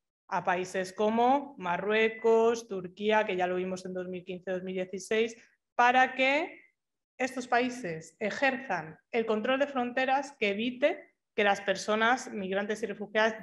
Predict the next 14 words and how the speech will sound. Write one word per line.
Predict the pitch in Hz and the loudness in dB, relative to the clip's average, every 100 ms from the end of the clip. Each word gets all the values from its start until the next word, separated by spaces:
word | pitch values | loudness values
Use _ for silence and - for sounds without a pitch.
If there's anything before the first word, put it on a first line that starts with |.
| 175 | -2
lleguen | 196 196 196 - | -2 0 -4 -2
a | 196 | -2
la | |
Unión | 175 175 | -2 -4
Europea. | 165 160 165 | -6 -6 -6
Entonces, | 165 185 175 208 | -4 -6 -6 -8
este | - | -2
es | 233 - - _ _ - | -2 -4 -18 _ _ -4
un | 233 | 0
enfoque | 226 226 254 202 | 2 2 0 0
que | 185 | -2
no | 190 | -4
es | 202 | -2
nuevo, | 240 277 294 320 - | 2 4 4 0 -4